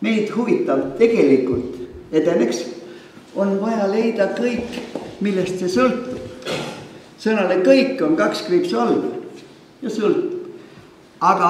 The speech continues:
argumentatsioon selleks, et üldse tegeleda, on see, millest tuleneb, miks me, miks me tegeleme. Kui sellest ei sõltu midagi, siis ei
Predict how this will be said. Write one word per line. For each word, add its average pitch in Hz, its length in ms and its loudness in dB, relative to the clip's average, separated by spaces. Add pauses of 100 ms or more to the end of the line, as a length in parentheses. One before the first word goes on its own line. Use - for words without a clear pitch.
argumentatsioon 208 1200 2
selleks, 165 260 0
et 165 160 -2
üldse 269 380 2
tegeleda, 156 560 -2 (4000)
on 185 240 4
see, 285 300 2
millest 226 320 2 (560)
tuleneb, 226 720 -2 (380)
miks - 180 -2
me, 226 120 -4 (180)
miks - 240 -2
me - 100 -4
tegeleme. - 460 0 (720)
Kui 277 180 6
sellest 226 300 4
ei 220 100 2
sõltu 262 320 2
midagi, 247 460 6 (400)
siis 233 180 4
ei 247 80 2